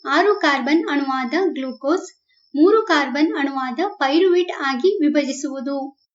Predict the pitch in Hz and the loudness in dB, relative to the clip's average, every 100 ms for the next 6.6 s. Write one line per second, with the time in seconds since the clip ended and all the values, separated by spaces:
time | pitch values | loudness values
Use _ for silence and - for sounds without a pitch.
0 | _ _ _ _ _ _ - 302 302 415 | _ _ _ _ _ _ 0 2 4 4
1 | 453 330 302 302 294 262 254 254 302 415 | 4 4 4 4 4 0 -2 2 2 2
2 | - _ _ 294 302 302 294 285 349 - | -4 _ _ 2 4 4 4 2 0 -4
3 | - 294 302 294 269 311 - - _ 302 | 0 2 4 2 0 2 2 0 _ 2
4 | 294 285 415 403 302 269 269 294 320 302 | 4 6 6 6 4 2 -2 -2 0 0
5 | 262 311 415 294 277 349 392 302 302 311 | -2 0 0 2 2 2 2 2 4 4
6 | 277 285 - 285 277 | 2 -2 -2 -2 -2